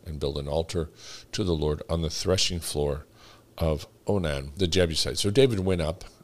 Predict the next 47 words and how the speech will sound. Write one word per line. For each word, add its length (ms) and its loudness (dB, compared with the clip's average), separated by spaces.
at 80 -4
the 80 -4
word 140 2
of 120 -2
Gad, 280 -6
which 200 -4
he 100 -2
spoke 500 0
in 120 -6
the 80 -2
name 240 -4
of 160 2
the 80 0
Lord. 320 -4
Now 160 -2
Onan 380 -2
turned 300 -8
back 420 -2
and 120 -8
saw 200 -2
the 180 -10
angel, 400 -2
and 80 -8
the 60 -2
four 200 -2
sons 360 -2
who 100 -4
were 80 -2
with 240 -2
him 220 -2
hid 260 -2
themselves. 480 -4
And 140 -8
Ornan 520 2
was 480 0
threshing 440 2
wheat. 360 -2
And 120 -4
David 300 0
came 220 -2
to 120 -6
Ornan, 500 0
and 160 -6
Ornan 400 0
looked 220 -4
at 160 -6
David 440 -2